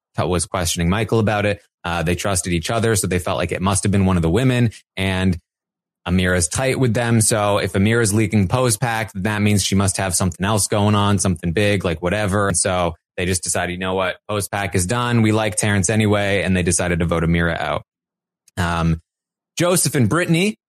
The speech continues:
the two of the people outside of the Pose Pack, they have a very easy story, which is, "Hey, we found out about a big alliance that, uh, Amira was in that we weren't in. And so, uh, yeah, we voted her out." Makes a lot of sense.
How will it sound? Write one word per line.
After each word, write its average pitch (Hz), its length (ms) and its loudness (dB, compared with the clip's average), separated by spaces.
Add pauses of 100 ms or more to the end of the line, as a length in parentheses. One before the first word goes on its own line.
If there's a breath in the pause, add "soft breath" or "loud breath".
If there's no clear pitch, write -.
(160)
the 117 380 2
two 131 180 2
of 110 100 0
the 110 80 0
people 110 300 0
outside 113 460 -2
of 107 60 2
the 95 60 -2
Pose 107 240 0
Pack, 117 260 -4
they 110 140 0
have 104 120 0
a 98 60 0
very 98 280 2
easy 101 260 2
story, 110 340 2
which 104 160 2
is, 98 140 2
"Hey, 110 180 -2
we 80 100 -6
found 90 240 -2
out 92 140 -2
about 92 220 0
a 87 60 0
big 101 180 0
alliance 98 440 0
that, 92 280 0
uh, 92 260 0
Amira 104 280 2
was 90 160 2
in 107 160 4
that 95 80 2
we 92 140 2
weren't 110 300 0
in. 98 220 2
And 101 160 4
so, 95 380 0
uh, 95 200 0
yeah, 95 280 0
we 82 100 0
voted 92 300 0
her 98 100 0
out." 113 200 -2 (440)
Makes - 240 -2
a - 20 -2
lot 80 140 -2
of 78 40 -2
sense. 87 360 -2